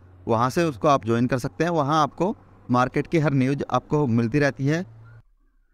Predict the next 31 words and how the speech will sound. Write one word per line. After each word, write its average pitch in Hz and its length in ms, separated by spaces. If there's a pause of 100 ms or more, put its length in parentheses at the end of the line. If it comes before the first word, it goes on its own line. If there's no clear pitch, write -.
और 110 120
देखिए 131 300
अगर 156 160
हम 156 140
बात 117 220
करें 151 260
इसके 156 260
टारगेट 113 440
की 165 140
तो 170 140
टारगेट 127 440
जो 139 120
होंगे 127 320 (520)
वो 135 180
हो 143 120
सकते 139 300
हैं 143 100
इसके 160 260 (300)
पहला 127 220
टारगेट 147 440 (340)
पाँच 110 220
रुपये 123 220
का। 175 140 (1040)
और 120 180
देखिए 120 400 (300)
इसके 127 220
अगर 139 160
कॉन्स 135 280
और 147 100
प्रोज 135 260
देखें 131 360